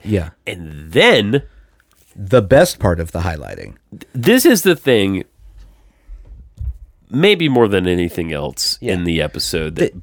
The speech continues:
Speaker 2: really blew us away.
Speaker 1: Well, yeah, they were, so the trees are good.
Speaker 2: Yeah,
Speaker 1: Either
Speaker 2: they're,
Speaker 1: way.
Speaker 2: they're good.
Speaker 1: And he highlighted them exactly the same way Bob
Speaker 2: Yeah,
Speaker 1: highlights
Speaker 2: right
Speaker 1: them.
Speaker 2: on the edge. Yep.
Speaker 1: The thing he did that's different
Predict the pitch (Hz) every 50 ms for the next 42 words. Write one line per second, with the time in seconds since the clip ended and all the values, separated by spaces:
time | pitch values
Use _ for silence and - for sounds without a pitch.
0 | - - 123 113 113 117 117 107 98 92 87 85 90 95 90 78 71 - - -
1 | 76 76 67 67 180 226 - - 240 285 175 131 151 160 180 180 156 - - -
2 | _ - 123 - 170 147 139 139 - - 214 175 147 110 92 131 151 - - 55
3 | - - - _ - 98 95 104 131 90 - 135 147 139 127 113 104 101 104 -
4 | 110 113 131 131 107 107 101 82 71 - - - - _ - - 139 143 139 139
5 | 143 185 185 180 156 123 110 101 101 101 98 - _ - 123 104 98 90 107 101
6 | 101 92 - 101 90 85 82 - - 80 80 76 67 67 - - 73 60 - -
7 | - - _ _ - - - - 92 80 92 95 95 104 113 123 131 135 123 101
8 | 82 76 76 76 73 - - - - _ _ _ _ - - 87 92 - _ -
9 | - - - - - - - - - - - - 120 113 - - - - 160 190
10 | 233 240 233 254 247 214 214 170 147 156 160 - - - 90 78 - - 64 64
11 | - - -